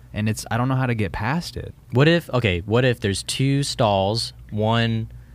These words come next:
Speaker 2: toilet, one stall is being used,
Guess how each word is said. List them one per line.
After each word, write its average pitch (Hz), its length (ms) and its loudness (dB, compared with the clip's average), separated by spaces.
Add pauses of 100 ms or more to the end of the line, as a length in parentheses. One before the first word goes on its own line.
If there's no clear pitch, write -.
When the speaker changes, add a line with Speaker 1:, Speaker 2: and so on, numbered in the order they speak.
(120)
Speaker 2:
toilet, 110 560 2 (440)
one 123 240 0
stall 120 240 2
is 113 80 0
being 101 340 -2
used, 107 520 0